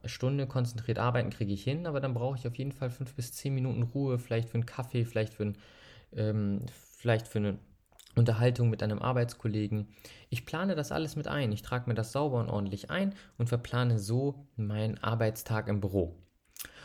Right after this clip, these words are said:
Und auch die Zeit zu Hause habe ich geplant, nämlich genug Zeit für die Fahrt, genug Zeit, mich nochmal fertig zu machen, mich nochmal zu ordnen.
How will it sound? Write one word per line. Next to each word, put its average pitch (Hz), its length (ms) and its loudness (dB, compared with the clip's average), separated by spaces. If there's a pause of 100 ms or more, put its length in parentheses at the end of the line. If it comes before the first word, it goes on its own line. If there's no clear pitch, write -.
(100)
Und 135 120 2
auch - 160 -2
die - 180 -2
Zeit 156 380 -4
zu 127 200 -6
Hause 143 440 0 (720)
habe 101 220 4
ich 101 140 2
geplant, 98 480 0
nämlich 131 500 0
genug 151 340 -2
Zeit 135 380 -4
für - 280 -8
die 98 100 -2
Fahrt, 165 480 -6
genug 123 320 -2
Zeit, 113 260 0
mich 101 100 -4
nochmal 98 200 -2
fertig 143 340 -4
zu - 120 -4
machen, 117 280 0
mich 104 160 -6
nochmal 98 340 -2
zu - 160 -8
ordnen. 127 540 0